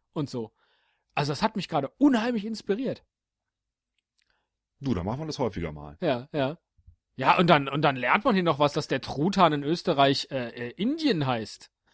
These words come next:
Speaker 2: Ja, Indian, glaub ich. Ich weiß nicht, wie
Speaker 1: Ja.
Speaker 2: man's ausspricht. Keine
Speaker 1: Ist ja,
Speaker 2: Ahnung.
Speaker 1: äh,
Speaker 2: Noch
Speaker 1: völlig
Speaker 2: nie
Speaker 1: verrückt,
Speaker 2: gehört.
Speaker 1: ja. Und
Speaker 2: Ja,
Speaker 1: dann der
Speaker 2: aber das,
Speaker 1: Indianer.
Speaker 2: ich glaub, der Truthahn, ich glaube, der Truthahn kommt nur,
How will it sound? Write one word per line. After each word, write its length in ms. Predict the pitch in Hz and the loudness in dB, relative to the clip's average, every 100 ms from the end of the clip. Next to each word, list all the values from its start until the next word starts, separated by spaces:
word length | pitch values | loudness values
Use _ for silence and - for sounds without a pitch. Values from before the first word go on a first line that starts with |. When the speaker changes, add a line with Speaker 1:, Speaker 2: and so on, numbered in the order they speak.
| _ | _
Speaker 2:
Ja, 120 | 98 87 | -10 -6
Indian, 720 | 120 123 98 85 73 76 78 | -6 -6 -4 -6 -6 -8 -10
glaub 320 | 80 78 73 | -10 -10 -10
ich. 60 | 85 | -4
Ich 20 | |
weiß 160 | 87 87 | -4 -2
nicht, 60 | |
wie 40 | 82 | -4
Speaker 1:
Ja. 60 | |
Speaker 2:
man's 100 | 80 | -4
ausspricht. 540 | 80 95 - 85 - - | -4 -8 -10 -14 -16 -8
Keine 180 | 87 | -6
Speaker 1:
Ist 100 | 82 | -2
ja, 180 | - 117 | -2 -2
Speaker 2:
Ahnung. 100 | - | -2
Speaker 1:
äh, 80 | 139 | -4
Speaker 2:
Noch 80 | 127 | -2
Speaker 1:
völlig 220 | 170 147 | 0 0
Speaker 2:
nie 40 | 87 | 2
Speaker 1:
verrückt, 220 | 135 80 78 - | 0 0 -4 -6
Speaker 2:
gehört. 0 | |
Speaker 1:
ja. 220 | 123 185 - _ _ _ - | -2 -2 -6 _ _ _ 2
Und 100 | 160 | 8
Speaker 2:
Ja, 100 | 160 | 8
Speaker 1:
dann 80 | |
der 80 | 123 | 8
Speaker 2:
aber 120 | 101 98 | 6 4
das, 80 | 95 | 8
Speaker 1:
Indianer. 220 | 151 254 | 8 8
Speaker 2:
ich 60 | |
glaub, 160 | 240 226 | 8 8
der 120 | 170 | 8
Truthahn, 500 | 104 139 170 175 180 - | 4 0 2 0 -2 -8
ich 120 | - | -4
glaube, 220 | 139 185 | -2 -2
der 100 | 156 | -4
Truthahn 440 | - 170 165 147 147 | -6 -10 -8 -8 -6
kommt 280 | 147 147 | -6 -6
nur, 480 | 117 117 135 185 240 | -6 -2 -2 -2 -4